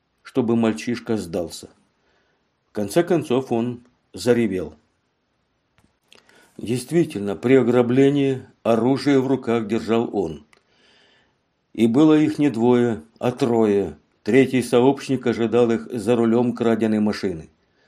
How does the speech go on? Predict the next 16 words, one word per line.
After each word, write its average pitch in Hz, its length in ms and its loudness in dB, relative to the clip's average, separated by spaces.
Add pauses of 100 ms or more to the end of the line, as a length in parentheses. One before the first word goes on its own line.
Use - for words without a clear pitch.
(280)
Кажется, 127 460 0
этот 123 420 -2
третий 135 420 -2
и 117 160 -4
был 113 320 -2
инициатором 107 920 -2
ограбления. 98 680 -4 (580)
Но 123 140 -2
тут 190 240 -2
же 170 120 4
сбежал, 123 460 2
когда 113 320 -4
услышал 120 560 -4
крики 123 380 -2
о 113 180 -2
помощи. 98 640 -6